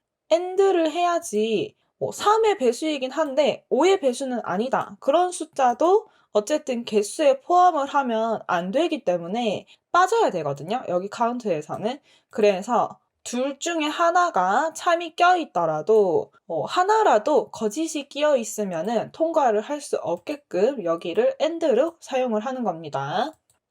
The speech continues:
정 헷갈리시는 분들은 여기 이제 or를 한 다음에 개수가 맞게 나오는지 확인을 해보시면 개수가 틀리게 나올 거예요. 자, 이 상태에서 카운트를 일씩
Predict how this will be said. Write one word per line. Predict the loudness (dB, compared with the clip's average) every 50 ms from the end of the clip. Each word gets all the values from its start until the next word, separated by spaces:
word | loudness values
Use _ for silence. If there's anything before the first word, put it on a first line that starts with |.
| -12 -12 -6
정 | -2 0 0 0 2
헷갈리시는 | 0 0 2 2 0 0 0 -2 -4 -4 -4 -4 -4 -4
분들은 | -4 -4 -4 -2 0 0 2 2 2 2
여기 | 2 2 2
이제 | 0 0 0
or를 | 2 4 4 6 6 6 6 4 2 0
한 | -2 -2 -8 -2 0
다음에 | 0 0 2 -2 -2 -4 -4 -4 -4 -4 -4 -6
개수가 | -10 -12 -12 -8 -6 0 2 2
맞게 | 2 2 0 2 2 2
나오는지 | 4 4 2 2 0 -2 -6 -6 -6
확인을 | -4 -2 -2 -2 -2 -2 -4 -4 -4 -2
해보시면 | -2 0 0 0 -2 -2 -4 -4 -2 0 0 0 0 -2 -4 _ _ _ _
개수가 | -2 -2 -2 0 -2 -2 0 2 2 2 2 0 -2
틀리게 | -2 0 0 0 0 -2 -4 -6 -6 -6 -4
나올 | -2 0 0 -2 0
거예요. | 0 0 0 0 -2 -2 -4 -2 0 2 2 2 2 -2 -4 _ _ _ _ _ _ _
자, | _ -10 -10 -10 -8 -8
이 | -2
상태에서 | -2 0 0 0 -2 0 2 2 4 2 2 2 2 2 4 4 4 2 2 0 -2 -4 -8 -12 _ -20 _ _ _ _ _ _
카운트를 | 0 2 4 4 2 0 -2 -4 -2 2 4 4 4 4 2 0 -6 -14 -18 -20 -20 _ _ _ _ _ _ _ -20 -20 -18 -4
일씩 | 0 0 0 0 0 -4 -2 2 2 0 0 _